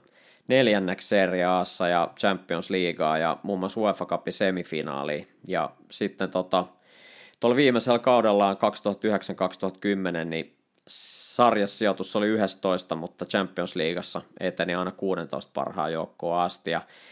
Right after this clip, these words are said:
tällä kaudella hänestä tuli ainakin silloin pitkäaikaisin Viola päävalmentaja, elikkä hänen on ollut todella menestyksekäs jakso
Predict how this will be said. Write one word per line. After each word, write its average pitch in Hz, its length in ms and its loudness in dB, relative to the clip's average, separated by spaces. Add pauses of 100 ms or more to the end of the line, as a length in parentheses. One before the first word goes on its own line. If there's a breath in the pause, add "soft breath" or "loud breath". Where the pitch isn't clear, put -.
(220 soft breath)
tällä 107 280 4
kaudella 95 400 2
hänestä 95 380 -2
tuli 95 400 -2 (960)
ainakin 110 380 -2
silloin 101 640 0 (140)
pitkäaikaisin 92 760 -2
Viola 95 260 2
päävalmentaja, 80 920 0 (180)
elikkä 90 340 -4 (540 loud breath)
hänen 101 260 0
on 104 60 0
ollut 107 360 0
todella 113 480 6
menestyksekäs 107 920 0
jakso 95 480 0